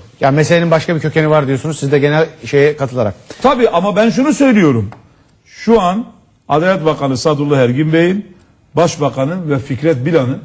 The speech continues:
Speaker 2: kamuoyuna açıklama yapma mecburiyetleri var.
Speaker 1: Hele bu açıklamanızdan sonra kesin öyle.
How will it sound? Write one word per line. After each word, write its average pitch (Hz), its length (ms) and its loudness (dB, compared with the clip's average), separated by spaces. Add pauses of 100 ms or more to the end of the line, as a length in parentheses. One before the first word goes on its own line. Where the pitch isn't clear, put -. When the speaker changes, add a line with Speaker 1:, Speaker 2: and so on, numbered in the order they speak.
(280)
Speaker 2:
kamuoyuna 160 400 0
açıklama 151 420 -4
yapma 143 260 -2
mecburiyetleri 120 680 -4
var. - 80 -12
Speaker 1:
Hele 147 180 4
bu 156 80 4
açıklamanızdan 139 600 -2
sonra 151 300 -2 (180)
kesin 131 240 0
öyle. 92 220 -2